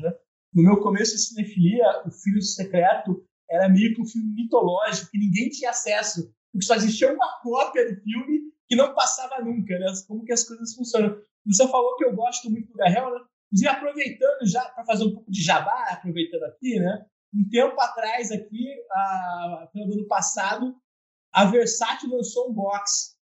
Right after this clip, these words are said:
dos últimos quatro longas do Garrel, que eu acho todos muito bons, e nesse box tem setenta minutos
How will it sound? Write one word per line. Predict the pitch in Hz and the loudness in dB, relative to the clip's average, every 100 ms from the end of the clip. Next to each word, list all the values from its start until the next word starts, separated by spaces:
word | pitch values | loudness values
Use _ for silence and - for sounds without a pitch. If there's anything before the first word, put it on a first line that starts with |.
| _ | _
dos | 196 | 4
últimos | 208 240 - | 4 2 -6
quatro | - 214 220 - 233 | -2 4 4 4 -2
longas | 202 190 165 | 0 2 2
do | 185 | 2
Garrel, | 202 175 156 160 202 - _ _ _ _ | -2 0 0 2 0 -2 _ _ _ _
que | 202 | 2
eu | |
acho | 190 185 | 2 0
todos | - 185 170 | -6 -4 2
muito | 185 220 226 | 6 6 6
bons, | 165 160 180 254 - - _ _ - | 4 4 4 2 -4 -8 _ _ 0
e | 214 | 6
nesse | 247 254 247 | 6 6 4
box | 185 214 - - | 6 6 6 -2
tem | 254 | -2
setenta | 247 - 254 254 302 349 330 | 0 0 0 0 0 2 4
minutos | 320 247 269 - - - - | 6 4 2 0 2 2 0